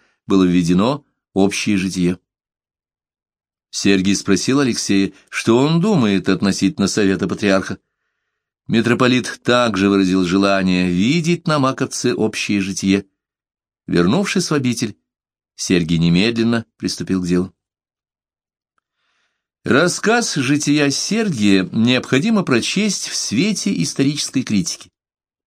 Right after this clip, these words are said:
Исследователи уже давно пришли к мнению, что появление на Маковце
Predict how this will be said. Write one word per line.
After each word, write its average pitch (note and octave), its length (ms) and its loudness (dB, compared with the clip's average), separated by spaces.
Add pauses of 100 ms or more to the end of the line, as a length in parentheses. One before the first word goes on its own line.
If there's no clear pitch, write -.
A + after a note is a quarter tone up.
(720)
Исследователи C#3+ 840 0
уже C#3 180 2
давно C#3+ 400 0
пришли G2+ 480 0
к - 140 -12
мнению, G2+ 500 2
что C3+ 320 0
появление B2+ 640 0
на G2 160 2
Маковце A2+ 560 -2